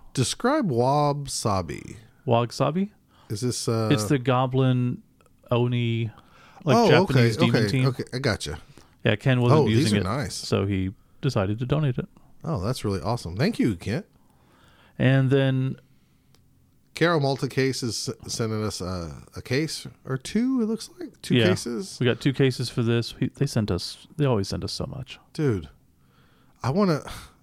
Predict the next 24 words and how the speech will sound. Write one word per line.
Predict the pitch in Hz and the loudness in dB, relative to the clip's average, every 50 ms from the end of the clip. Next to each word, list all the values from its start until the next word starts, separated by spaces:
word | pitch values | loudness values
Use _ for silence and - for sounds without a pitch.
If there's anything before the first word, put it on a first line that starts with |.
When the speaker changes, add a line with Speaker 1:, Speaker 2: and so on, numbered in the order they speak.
| _ _ _ _ _ _ _ _ _ - - - _ _ _ _ _ _ - _ - | _ _ _ _ _ _ _ _ _ -20 -20 -20 _ _ _ _ _ _ -16 _ 2
Speaker 1:
I | 127 | 2
wish | 151 214 294 277 - | 4 4 4 4 4
we | 294 262 | 2 4
could | - 269 220 | 4 2 4
win | 185 170 180 185 190 | 6 6 6 6 6
of | 180 160 147 147 - | 4 2 0 -2 -4
stuff | - - 196 170 170 165 - - - | 0 4 4 4 4 2 0 -6 -10
from | - - 160 156 160 | 0 2 2 4 4
our | 156 147 139 | 4 4 4
own | 147 147 147 139 | 4 4 4 4
tournament. | - 143 135 127 120 110 107 98 98 | 4 4 4 4 4 4 4 4 4
Speaker 2:
I | 117 | 4
know. | 120 117 110 107 101 - - _ _ _ _ _ _ _ _ _ _ _ _ _ _ _ _ _ _ - | 4 4 4 4 2 0 -4 _ _ _ _ _ _ _ _ _ _ _ _ _ _ _ _ _ _ 0
I'm | - 131 143 | 2 2 4
just | 156 151 - | 2 2 2
gonna | - 123 113 | 0 0 0
buy | 104 - 104 98 101 | 2 0 0 0 0
stuff | 101 - - 101 101 | 0 0 -2 -2 -2
from | - 110 101 101 | -2 -2 -2 -2
K | - - 110 | -2 -2 -2
R | 107 101 98 | 0 0 0
Multicase | 98 104 101 - 101 - 107 95 98 - | -2 -4 -4 -4 -4 -2 -2 -2 0 0
Speaker 1:
<laughs> | 87 80 - - - 104 107 | -2 -2 -2 -4 -2 2 4
Speaker 2:
'cause | 127 123 92 - - | 4 4 4 0 -4